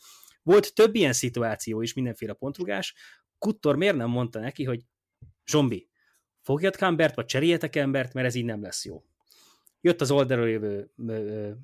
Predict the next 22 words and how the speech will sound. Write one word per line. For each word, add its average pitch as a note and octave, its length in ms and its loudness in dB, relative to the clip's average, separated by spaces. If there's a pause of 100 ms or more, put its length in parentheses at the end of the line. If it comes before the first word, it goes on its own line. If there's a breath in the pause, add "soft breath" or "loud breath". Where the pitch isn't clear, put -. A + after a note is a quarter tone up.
ö, G#2+ 180 -6
beadás, E3 800 -2
gyakorlatilag A#2+ 680 -6 (100)
szintén C3 460 0
az A2 160 -2
van, A2 80 -4
hogy G#2 140 -8
hátra C3 420 0
néz, G3 540 0
ott C#3 140 -4
van A#2+ 120 -2
mögötte G#2+ 280 -6
Kamber, G#2+ 420 -10 (420 loud breath)
jó, F#3+ 320 6
integet, C#3 800 2 (260)
integet C3 520 -2
előre, B2 480 -2 (240 soft breath)
miközben C#3 300 0
mögötte B2+ 300 0
van A2+ 120 -2
három G#2+ 320 -4
méterrel, A#2 500 -6